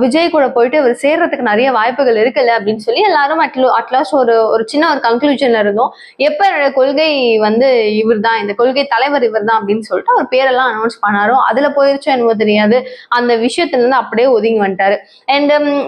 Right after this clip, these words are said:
இன்னொரு விஷயம் என்னன்னா, தனிச்சு தன்னாட்சியா நான் வந்து நிக்கணும் அப்படின்றது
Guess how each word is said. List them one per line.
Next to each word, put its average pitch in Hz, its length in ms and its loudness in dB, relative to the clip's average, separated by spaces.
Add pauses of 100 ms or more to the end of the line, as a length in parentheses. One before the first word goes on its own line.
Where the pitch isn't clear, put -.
இன்னொரு 392 240 2
விஷயம் 330 300 0
என்னன்னா, 254 180 2 (400)
தனிச்சு 359 480 0 (460)
தன்னாட்சியா 339 600 0
நான் 285 140 0
வந்து 247 160 0
நிக்கணும் 254 500 -2
அப்படின்றது 214 440 0